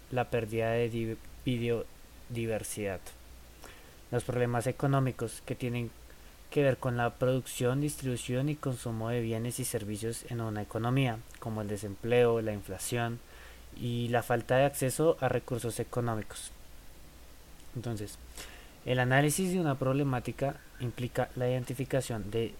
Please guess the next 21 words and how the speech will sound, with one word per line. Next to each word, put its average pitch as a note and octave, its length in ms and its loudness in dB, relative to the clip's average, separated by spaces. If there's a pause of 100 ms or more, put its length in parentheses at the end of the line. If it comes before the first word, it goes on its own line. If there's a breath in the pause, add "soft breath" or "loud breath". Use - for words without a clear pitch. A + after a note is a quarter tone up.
(120)
las - 240 -4
causas, C3 680 4 (280)
las A2+ 220 -2
consecuencias A#2 800 -2 (500 loud breath)
y C3+ 40 -2
las C3 180 4
posibles B2+ 460 -2
soluciones C#3+ 580 0
para B2+ 240 2
poder A#2+ 340 2 (120)
abordarla A#2+ 760 2
y A#2+ 80 -6
encontrar A2+ 540 -2 (180)
algunas A2 520 -2
alternativas G2 680 -4
de G2 60 -8
mejora. G2+ 320 -4 (1800 loud breath)
Una C3 320 6
de D3+ 100 6
las D#3+ 160 6
soluciones D#3 840 2